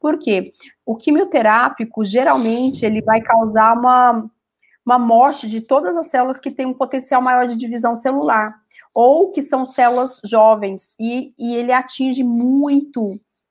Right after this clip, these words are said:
os ovários da mulher. Então,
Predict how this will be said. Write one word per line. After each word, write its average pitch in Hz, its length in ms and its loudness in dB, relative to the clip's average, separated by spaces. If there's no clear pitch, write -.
os 233 200 -4
ovários 226 480 0
da 220 120 -2
mulher. 214 400 -4
Então, 262 640 0